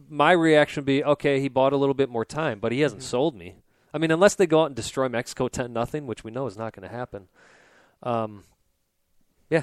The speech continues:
Speaker 1: hasn't
Speaker 2: No,
Speaker 1: sold
Speaker 2: I,
Speaker 1: me.
Speaker 2: I agree. Okay, so I'm gonna ask both of you this. Then I kind of asked it, but I'm gonna ask it officially. Then,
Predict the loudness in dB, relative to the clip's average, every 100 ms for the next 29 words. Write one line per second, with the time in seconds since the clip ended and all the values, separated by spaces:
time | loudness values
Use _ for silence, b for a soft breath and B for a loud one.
0 | -4 -4 -4 2 2 4 4 4 2 2
1 | 2 2 0 -2 -2 -2 -2 -2 -4 -6
2 | -6 -4 -6 -6 -6 -6 -4 -4 -2 -4
3 | -6 -12 -10 -8 -10 -10 -14 -4 -4 -2
4 | -6 -4 -4 -6